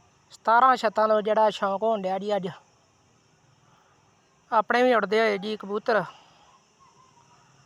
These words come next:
ਆਪਣੇ ਦੋ ਕਬੂਤਰ ਤਾਂ ਜੀ, ਬਿਲਕੁਲ ਤਾਂ।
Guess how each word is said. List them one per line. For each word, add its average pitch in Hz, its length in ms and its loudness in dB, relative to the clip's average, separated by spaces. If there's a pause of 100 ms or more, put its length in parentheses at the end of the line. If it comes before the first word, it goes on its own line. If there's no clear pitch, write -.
(340)
ਆਪਣੇ 220 520 -2
ਦੋ 208 300 -2
ਕਬੂਤਰ 226 320 -2 (580)
ਤਾਂ 226 240 2
ਜੀ, 214 160 -8 (480)
ਬਿਲਕੁਲ 214 340 -2
ਤਾਂ। 208 300 0